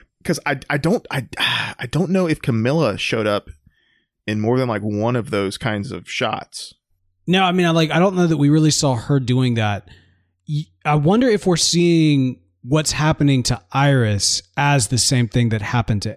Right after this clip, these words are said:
Speaker 2: Ava.
Speaker 1: Well, of course.
Speaker 2: To the, well, what I mean is that, like, you know, will we see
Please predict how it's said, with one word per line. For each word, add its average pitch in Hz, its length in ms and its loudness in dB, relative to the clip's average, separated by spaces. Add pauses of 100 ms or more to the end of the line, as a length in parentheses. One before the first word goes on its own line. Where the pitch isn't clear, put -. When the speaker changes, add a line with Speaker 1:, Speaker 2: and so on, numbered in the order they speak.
(160)
Speaker 2:
Ava. 113 520 0
Speaker 1:
Well, 143 60 2
of 131 80 -4
course. - 380 0 (440)
Speaker 2:
To 151 160 0
the, 147 260 2
well, 185 160 4
what 185 140 4
I - 20 4
mean 208 160 4
is 170 180 2
that, 147 120 0
like, 131 440 0 (1200)
you 156 200 4
know, 123 400 2 (180)
will 185 320 4
we 208 140 4
see 190 600 2